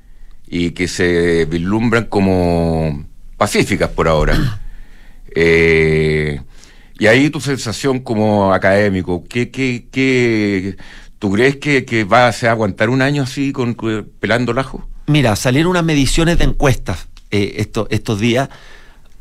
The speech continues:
Speaker 2: Sobre dos años, el siete por ciento está dispuesto a esperar.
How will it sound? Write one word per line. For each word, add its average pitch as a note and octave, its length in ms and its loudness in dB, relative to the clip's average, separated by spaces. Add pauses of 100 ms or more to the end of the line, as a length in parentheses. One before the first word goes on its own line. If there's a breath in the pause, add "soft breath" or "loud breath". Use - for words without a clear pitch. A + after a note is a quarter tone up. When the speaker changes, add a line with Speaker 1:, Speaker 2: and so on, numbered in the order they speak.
(300)
Speaker 2:
Sobre A#3 440 4
dos A3 220 0
años, A#3 400 -2 (140)
el C3+ 140 0
siete G3 240 -2
por F3+ 120 -4
ciento E3+ 260 -4
está D#3 180 -2
dispuesto C#3 400 -2
a B2+ 40 -4
esperar. F#2 340 -6